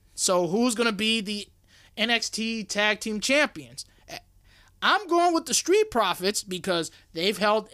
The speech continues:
they've held Gold and Evolve. They held the Evolve Tag Team titles for a hundred and thirty-four days, a really great reign, and it was a practice run. That's what I saw it as, a practice run,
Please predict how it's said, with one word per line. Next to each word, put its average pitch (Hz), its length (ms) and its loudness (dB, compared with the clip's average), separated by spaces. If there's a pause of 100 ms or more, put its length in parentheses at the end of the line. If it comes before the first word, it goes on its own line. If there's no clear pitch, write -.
(160)
they've 190 240 0
held 208 240 2
Gold 196 220 4
and 196 100 2
Evolve. 165 500 2 (140)
They 180 140 0
held 190 220 2
the 190 100 2
Evolve 180 340 2
Tag 180 240 0 (340)
Team 190 200 -4
titles 185 320 2
for 185 180 0
a 165 60 2
hundred 196 260 0
and 196 140 -4
thirty-four 190 520 0
days, 165 360 -4
a 160 60 -6
really 180 300 0
great 185 280 0
reign, 160 380 -12 (320)
and 196 120 0
it 247 100 4
was 339 120 2
a 339 60 0
practice 320 480 -2
run. 139 240 -16
That's 233 200 2
what 254 120 -6
I 247 100 4
saw 190 300 2
it 151 100 -4
as, 139 240 -4
a 190 60 -8
practice 233 520 -2
run, 135 220 -16